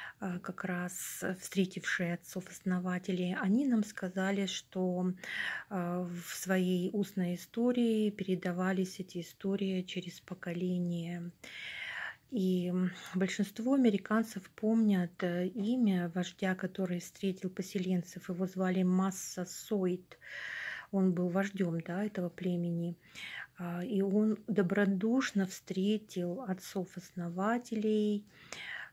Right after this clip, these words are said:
Ам, и, а, на берегу,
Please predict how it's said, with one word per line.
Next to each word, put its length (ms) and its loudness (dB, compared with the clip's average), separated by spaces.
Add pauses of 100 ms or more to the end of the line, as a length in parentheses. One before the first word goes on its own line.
(160)
Ам, 440 0 (760)
и, 480 2 (1400)
а, 440 -6
на 160 6
берегу, 560 6